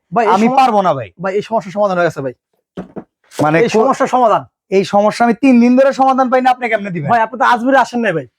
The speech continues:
Speaker 2: হ্যাঁ?
Speaker 1: আপনি তো আজমিরে আসেন নাই।
Speaker 2: কি সমাধান দিবেন কোন?
Speaker 1: এই যে এখন দেখেন এখানে কি লাগাইছি।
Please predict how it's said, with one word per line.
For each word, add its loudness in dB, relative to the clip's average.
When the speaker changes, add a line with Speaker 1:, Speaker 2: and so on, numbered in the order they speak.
Speaker 2:
হ্যাঁ? -2
Speaker 1:
আপনি -2
তো 2
আজমিরে 2
আসেন 0
নাই। 0
Speaker 2:
কি 0
সমাধান 2
দিবেন 0
কোন? -2
Speaker 1:
এই 0
যে 0
এখন -2
দেখেন -4
এখানে -4
কি -8
লাগাইছি। -4